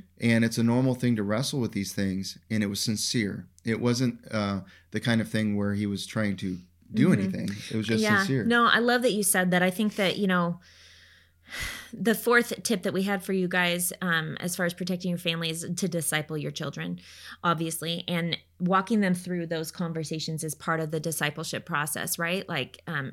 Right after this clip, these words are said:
Speaker 2: and praying for them, teaching them how to pray, reading, letting the word be the light to your path as a family, being the foundation, reading the Bible with your kids on a regular basis.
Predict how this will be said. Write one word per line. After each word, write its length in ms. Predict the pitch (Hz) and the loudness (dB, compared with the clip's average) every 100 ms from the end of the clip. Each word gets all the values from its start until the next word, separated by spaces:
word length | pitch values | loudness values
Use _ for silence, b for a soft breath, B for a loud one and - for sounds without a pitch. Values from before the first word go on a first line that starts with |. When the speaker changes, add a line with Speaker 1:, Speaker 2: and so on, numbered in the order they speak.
| - | -2
Speaker 2:
and 160 | 175 | -2
praying 360 | - 175 165 170 | -2 -4 -2 -2
for 140 | 175 | -2
them, 220 | 156 156 160 | -4 -4 -4
teaching 380 | - 185 190 | -4 0 0
them 140 | 175 170 | 0 0
how 100 | 165 | -4
to 80 | 165 | -4
pray, 420 | - 165 156 160 | -2 2 2 2
reading, 520 | 160 185 190 175 165 B B | 0 0 2 0 -2 B B
letting 240 | 202 208 | 2 6
the 100 | 202 | 6
word 320 | 180 175 180 180 | 4 4 4 4
be 100 | 175 | 2
the 100 | 160 | 0
light 540 | 156 160 165 - - - - | 4 6 6 2 -8 -10 -6
to 120 | 185 | 0
your 140 | 165 | 0
path 580 | 156 - 180 156 - - - | 0 4 6 6 2 -10 -2
as 200 | 160 165 | 2 2
a 60 | 160 | 0
family, 480 | - 165 156 156 156 | 0 0 0 -2 -4
being 260 | 165 165 | -2 -2
the 80 | 160 | -4
foundation, 800 | 165 160 160 156 151 - 156 170 B B B 233 | -2 -2 -2 -2 -4 -6 -8 -8 B B B -2
reading 380 | 180 208 202 190 | 4 6 6 6
the 60 | |
Bible 300 | 180 170 175 | 6 6 6
with 160 | 170 170 | 4 2
your 120 | 165 | 0
kids 280 | 165 175 165 | 0 -2 -2
on 80 | 165 | -2
a 60 | |
regular 320 | 160 160 156 160 | -2 -2 -2 -2
basis. 600 | - 170 - - 180 | -2 -2 -4 -4 -4